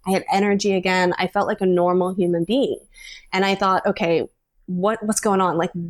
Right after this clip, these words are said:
where, where is the, the gap in research and communication that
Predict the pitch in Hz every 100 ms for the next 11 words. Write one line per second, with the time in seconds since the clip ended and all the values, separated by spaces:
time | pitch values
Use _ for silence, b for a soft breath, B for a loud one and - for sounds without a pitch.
0 | - - 196 214 185 202 240 240 - 185
1 | - - 170 - 185 185 185 - 190 170
2 | 175 196 - 180 170 165 - 165 - 170
3 | 165 - 180 170 156 165 156 104